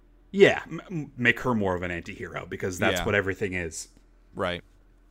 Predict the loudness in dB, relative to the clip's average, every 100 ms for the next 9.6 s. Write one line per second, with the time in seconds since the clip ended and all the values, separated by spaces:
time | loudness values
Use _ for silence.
0 | _ _ _ _ -20 -20 -20 -20 -20 -20
1 | -20 -8 -4 -2 0 0 0 2 4 4
2 | 4 0 -4 -6 -16 -20 -20 -20 -20 -16
3 | -4 -2 -2 -6 -20 -20 -20 _ -20 -20
4 | -20 -20 -20 -20 -20 -10 4 6 6 4
5 | 4 2 4 4 6 4 -2 -10 -20 -12
6 | -10 -4 -2 -2 -2 -4 -2 -2 6 6
7 | 6 0 -4 2 2 2 -2 -18 -16 2
8 | 2 2 -4 0 6 8 8 6 2 2
9 | 0 0 0 -2 -4 -8